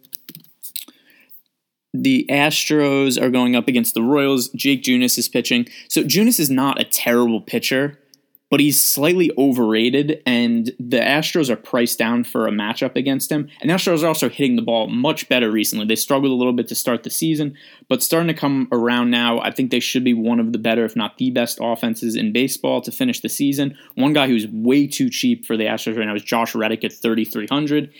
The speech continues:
He came off the D L a few games ago, and he was priced in the mid four thousands before he got hurt. I expect him to get back to the point. He's a really good value play for tomorrow.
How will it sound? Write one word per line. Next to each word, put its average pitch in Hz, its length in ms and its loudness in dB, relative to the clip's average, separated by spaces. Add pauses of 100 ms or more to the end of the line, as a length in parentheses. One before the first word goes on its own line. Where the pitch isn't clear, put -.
(200)
He 127 160 -4
came 123 260 0
off 123 220 -2
the 120 60 -4
D 120 260 0
L 117 160 0
a 113 40 -8
few 120 220 -2
games 113 320 -2
ago, 110 460 -2
and 107 440 -6 (640)
he - 200 0
was 123 160 2
priced 123 300 0
in 123 40 2
the 113 60 2
mid 120 220 2
four 123 240 2
thousands 123 500 2
before 117 300 0
he 117 80 2
got 107 160 0
hurt. 127 200 0
I 110 40 0
expect 120 320 -2
him 120 80 0
to 117 40 2
get 113 80 -4
back 113 220 0
to - 80 -6
the 113 60 0
point. 120 240 -2
He's 120 160 2
a 104 80 0
really 110 300 0
good 110 180 -2
value 107 320 0
play 113 180 -2
for 107 160 -4
tomorrow. 127 420 -2